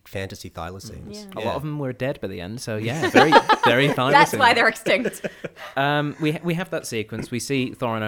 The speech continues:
Speaker 3: Oakenshield facing up with, um, Azog, the, the
Speaker 2: Defiler.
Speaker 3: the Defiler, who of, himself was defiled <laughs> previously, uh, by
Speaker 2: <laughs>
Speaker 3: losing his hand. Um, they have a fight sequence which is clearly setting up for the next two films,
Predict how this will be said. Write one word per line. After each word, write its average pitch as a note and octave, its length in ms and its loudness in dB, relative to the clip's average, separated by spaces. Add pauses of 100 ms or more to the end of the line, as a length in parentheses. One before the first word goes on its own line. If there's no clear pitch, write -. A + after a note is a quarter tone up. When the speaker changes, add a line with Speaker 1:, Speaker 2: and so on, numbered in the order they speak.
Speaker 3:
Oakenshield G2+ 640 -8
facing G#2 380 -6
up - 180 -12
with, F#2+ 260 -10
um, F2+ 400 -10
Azog, E2+ 520 -14
the, F2 420 -12
the E2 260 -12 (140)
Speaker 2:
Defiler. F3 520 -10
Speaker 3:
the G#2+ 80 -6
Defiler, F2+ 640 -10 (120)
who G2 220 -10 (100)
of, - 160 -10 (120)
himself G#2 500 -6
was G#2 120 -4
defiled G#2+ 680 -4
<laughs> - 20 -20
previously, G2 680 -4
uh, G2+ 240 -6
by G2+ 220 -6
Speaker 2:
<laughs> G#2 100 -6
Speaker 3:
losing G2+ 240 -6
his G#2 120 -12
hand. G#2 340 -8 (480)
Um, A2+ 540 0
they B2 140 2
have A#2 140 0
a G#2 220 0 (360)
fight - 340 -8
sequence F2+ 500 -10
which - 320 -14
is E2+ 180 -16 (140)
clearly F2+ 340 -8
setting F2 380 -14
up - 180 -16
for F2 440 -12 (240)
the - 80 -12
next - 260 -12
two F2 200 -10
films, - 600 -16